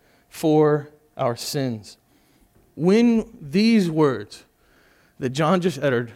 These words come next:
through the Holy Spirit become more like the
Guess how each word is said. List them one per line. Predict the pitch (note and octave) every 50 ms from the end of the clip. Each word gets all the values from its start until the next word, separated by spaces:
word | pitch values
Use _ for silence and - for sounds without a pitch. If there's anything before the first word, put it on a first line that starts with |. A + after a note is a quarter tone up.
| _ _
through | _ D3+ C3
the | A2+
Holy | G#2 C#3+ D3 C#3+
Spirit | C3+ - - A#2+ A2+ G2+ - - _ _ _ _ _ _ _ _ _ _ _ _ _ _ - -
become | - E3+ E3+ - - F3 E3 D#3
more | D3+ D3+ E3 F3+ G#3 A3+ A3+ A3 A3 G#3+ G3+ - - - _ _ - - _ _
like | C#3+ C3+ C#3+ C3+ -
the | - -